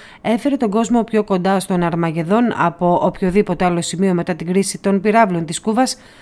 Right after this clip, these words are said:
η μετακίνηση των βομβαρδιστικών B πενήντα δύο στην Αυστραλία αυξάνει περαιτέρω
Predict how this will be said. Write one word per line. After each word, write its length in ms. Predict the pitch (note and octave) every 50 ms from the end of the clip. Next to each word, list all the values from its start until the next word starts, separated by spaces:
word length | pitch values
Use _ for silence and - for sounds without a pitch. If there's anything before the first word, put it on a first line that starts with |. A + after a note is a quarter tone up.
| - - - - - -
η 60 | -
μετακίνηση 640 | C#4 E3 E3 - F3+ - A3 A3 G#3+ G#3 G3+ - G#3 G3+
των 220 | - F#3+ F#3 F#3
βομβαρδιστικών 800 | E3+ F#3+ F#3+ F#3+ F3+ F#3 F3 F3 F#3 D#3+ - G#3 - G#3+ G3+ G3 F3+
B 120 | G3+ G3
πενήντα 320 | - F#3 F3+ F3 E3 F3+ F3
δύο 160 | F3 G3+ G3
στην 180 | - - F3+
Αυστραλία 480 | F3 D#3+ - G3 G3+ A3+ C4 D4 C#4+ -
αυξάνει 480 | - - - - - G3+ F#3+ F3 E3+ E3
περαιτέρω 520 | - - F#3 F#3+ G#3 G3+ C4+ C4+ C4+ B3+